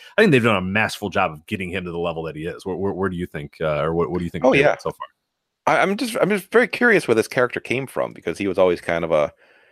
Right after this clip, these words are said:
Speaker 2: you know, sc-, you know, excursion, you know, scrappy, you know, face, kind of white meat baby face, and I was wondering where the inspiration came from to turn him into this kind of conniving,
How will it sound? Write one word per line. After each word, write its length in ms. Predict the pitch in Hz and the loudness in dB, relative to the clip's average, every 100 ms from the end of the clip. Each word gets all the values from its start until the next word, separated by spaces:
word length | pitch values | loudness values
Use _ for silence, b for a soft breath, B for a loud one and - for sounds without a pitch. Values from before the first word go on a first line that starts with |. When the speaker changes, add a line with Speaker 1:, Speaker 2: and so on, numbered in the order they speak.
| b | b
Speaker 2:
you 60 | 349 | 4
know, 120 | 226 | 4
sc-, 160 | - - | 2 -4
you 200 | 151 139 | -2 2
know, 180 | 131 120 | 2 2
excursion, 520 | 120 - 98 98 101 | -2 2 4 4 2
you 100 | 104 | -2
know, 80 | 101 | -4
scrappy, 640 | - 95 90 95 90 - _ _ _ _ _ - | 0 0 2 -2 -6 -10 _ _ _ _ _ -6
you 100 | 127 | -4
know, 60 | 117 | -2
face, 420 | - 101 98 - | 0 0 0 -4
kind 160 | 92 | -2
of 80 | 92 | 0
white 160 | 92 92 | 0 -2
meat 140 | 92 | -4
baby 240 | 85 90 87 | -4 -4 -2
face, 360 | 92 92 - | -2 -2 -4
and 120 | 80 | -2
I 60 | 90 | -2
was 120 | 90 | 0
wondering 240 | 113 107 98 | 0 0 2
where 140 | 95 | 2
the 80 | 92 | 0
inspiration 460 | 90 95 92 - | -2 0 0 -2
came 220 | 82 95 101 | -4 -4 -2
from 200 | 78 76 | -6 -6
to 100 | - | -6
turn 240 | - 87 | -4 -2
him 80 | 85 | -4
into 160 | - | -6
this 160 | 65 - | -6 -6
kind 160 | - 67 | -8 -10
of 80 | |
conniving, 640 | - - 65 76 - 52 | -10 -10 -8 -6 -8 -12